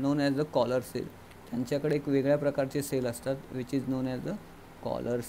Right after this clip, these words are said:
cell. म्हणजे हा झाला कितवा point? चौथा. पहिला. नंतर इथे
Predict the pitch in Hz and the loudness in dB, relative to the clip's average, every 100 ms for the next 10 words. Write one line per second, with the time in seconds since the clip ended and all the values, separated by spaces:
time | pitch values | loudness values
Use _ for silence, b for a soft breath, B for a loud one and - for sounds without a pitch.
0 | - 135 - - - - 117 123 120 127 | 0 0 -2 -14 -18 -12 -4 -2 -2 -4
1 | 117 127 123 127 131 135 135 143 190 - | -2 -2 -2 -4 -4 0 0 0 -2 -6
2 | - - - - - - - - - - | -16 -18 -14 -6 -6 -4 -8 -8 -10 -16
3 | - - - - - 120 120 120 113 - | -18 -18 -18 -10 0 2 4 2 0 -4
4 | - - - - - 117 117 123 120 - | -16 -18 -16 -16 -6 -4 -2 -2 -2 -2
5 | 135 160 | -2 -2